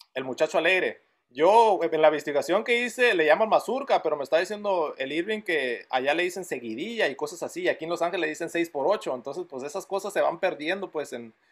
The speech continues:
en ese, pues, transcurso del, del tiempo. Ahí para que nos explique un poco más de,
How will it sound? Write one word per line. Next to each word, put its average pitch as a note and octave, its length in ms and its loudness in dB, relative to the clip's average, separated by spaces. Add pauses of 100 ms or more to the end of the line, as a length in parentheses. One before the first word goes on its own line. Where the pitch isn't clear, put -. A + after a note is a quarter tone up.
(280)
en B2 120 -6
ese, C#3+ 440 0
pues, A#2+ 220 -8
transcurso C#3 480 -6
del, C3+ 240 -6
del G#2+ 140 -10
tiempo. D3 340 -6
Ahí D#3 140 0
para E3+ 140 -10
que D3 60 -8
nos C#3 120 -12
explique - 380 -18
un D3+ 100 -20
poco D3+ 200 -12
más C3 280 -2
de, A2+ 220 -8